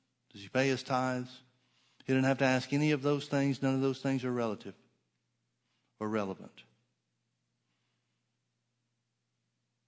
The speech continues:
When Jesus, the one time Jesus is questioned about the will of God to heal an individual,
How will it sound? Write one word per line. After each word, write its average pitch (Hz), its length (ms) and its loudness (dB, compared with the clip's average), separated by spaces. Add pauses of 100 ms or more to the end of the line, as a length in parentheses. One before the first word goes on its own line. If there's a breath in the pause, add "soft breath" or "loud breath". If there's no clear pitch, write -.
(1000)
When 113 160 0
Jesus, 131 400 0
the 120 140 -2
one 156 240 2
time 147 280 2
Jesus 127 360 -4
is 131 160 -6
questioned 131 420 -2
about 120 240 -2
the 120 80 -6
will 139 220 0
of 135 100 -4
God 131 300 0
to 127 80 -2
heal 120 340 0
an 113 140 0
individual, 113 640 -2